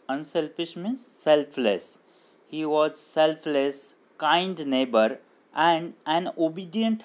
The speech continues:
husband. Obedient husband means what? The husband which listens to his wife.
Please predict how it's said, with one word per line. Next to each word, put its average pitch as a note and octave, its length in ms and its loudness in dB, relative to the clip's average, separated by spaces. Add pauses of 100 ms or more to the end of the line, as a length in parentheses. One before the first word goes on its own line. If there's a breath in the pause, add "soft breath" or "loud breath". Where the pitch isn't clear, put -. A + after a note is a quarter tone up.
husband. G2 540 -6 (420 soft breath)
Obedient G#3+ 600 0 (160)
husband D#3+ 520 -6
means D#3 280 -8
what? A#2 280 -4 (560 soft breath)
The F3+ 200 0
husband F3 680 0 (480 soft breath)
which G#3+ 340 -2
listens F#3+ 580 -4
to G3+ 160 -4
his G3+ 500 -8
wife. A2 400 2